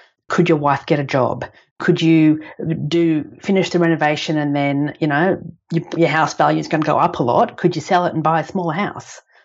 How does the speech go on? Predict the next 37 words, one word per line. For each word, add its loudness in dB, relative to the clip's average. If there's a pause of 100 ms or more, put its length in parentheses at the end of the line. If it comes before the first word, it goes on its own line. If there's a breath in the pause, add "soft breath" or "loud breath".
(260 soft breath)
You 0
know, 4
there's 2 (140)
always 2
decisions 0
that -2
we -2
have -2
and -2
they 4
might 2
not 0
be 4
the -2
right 0
decision -2
for -8
you. 0 (420 soft breath)
And 4
I'm 0 (400)
certainly 2
not 0
going 0
to -6
tell 0
you 0
what -4
decision -4
to -2
make, 0
but 2
I 2
feel 0
that -2
sometimes -2
we 0
forget 0